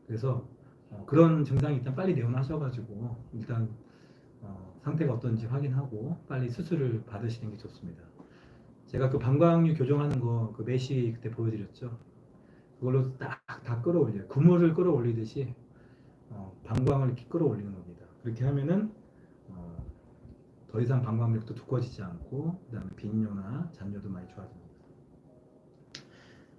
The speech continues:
네, 폐경이 된 지 칠 년이나 지났는데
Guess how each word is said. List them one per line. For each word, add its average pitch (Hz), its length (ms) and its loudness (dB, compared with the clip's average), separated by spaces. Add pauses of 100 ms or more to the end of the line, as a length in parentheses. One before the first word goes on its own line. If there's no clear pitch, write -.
(1200)
네, 120 180 -2
폐경이 226 500 4
된 147 280 4
지 156 140 0
칠 240 220 -2
년이나 247 260 4
지났는데 139 640 2